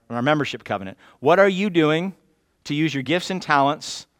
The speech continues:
to engage in ministry to build up the body of Christ here, if you're a member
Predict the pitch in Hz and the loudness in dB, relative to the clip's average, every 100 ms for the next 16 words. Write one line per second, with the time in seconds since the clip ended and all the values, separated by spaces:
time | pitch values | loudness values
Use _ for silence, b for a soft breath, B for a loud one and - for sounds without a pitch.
0 | _ _ _ _ - 139 127 156 175 170 | _ _ _ _ -6 -2 0 0 0 0
1 | 156 147 - 139 - 131 151 151 139 131 | -2 -2 -4 -6 -6 2 4 4 2 2
2 | 135 135 - 127 120 127 123 120 b b | 2 0 0 0 -2 -4 -4 -4 b b
3 | 123 143 147 127 117 117 | -6 -2 0 0 0 -4